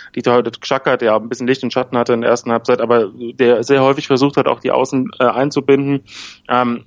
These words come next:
La-, äh, Aubameyang hat für mich dafür, dass er überwiegend auf der linken Außenbahn gespielt hat, ähm, auch ein sehr gutes Spiel gemacht, hat sein Te-, hat sein Tempo einbringen können. Ähm, sicherlich war das in der ersten Halbzeit aber teilweise auch ein bisschen zu,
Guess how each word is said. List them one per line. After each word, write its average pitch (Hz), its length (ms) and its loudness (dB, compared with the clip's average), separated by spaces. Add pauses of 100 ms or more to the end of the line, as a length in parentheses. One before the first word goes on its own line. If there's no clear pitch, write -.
(240)
La-, 127 300 -2
äh, 135 80 -2
Aubameyang 131 540 2
hat 135 120 -4
für 135 120 -6
mich 131 260 -6
dafür, 117 240 0
dass 120 160 0
er 113 160 0
überwiegend 127 480 0
auf - 80 -2
der 117 100 -2
linken 127 320 0
Außenbahn 120 500 2
gespielt 120 320 -4
hat, 127 160 2 (480)
ähm, 117 420 0
auch 117 160 -4
ein 143 100 -10
sehr 131 140 0
gutes 131 220 -6
Spiel 127 200 -4
gemacht, 123 180 0
hat 120 100 0
sein 113 200 2
Te-, 117 160 -2
hat 113 140 -2
sein 113 120 2
Tempo 120 300 0
einbringen 120 440 2
können. 120 340 -2 (220)
Ähm, 113 300 0 (600)
sicherlich 131 440 0
war 117 120 2
das 131 120 -2
in 127 80 -6
der 117 80 4
ersten 131 180 -2
Halbzeit 123 260 -2
aber 117 140 -2
teilweise 113 360 0
auch 110 40 2
ein 113 60 -4
bisschen 120 180 -2
zu, 131 300 0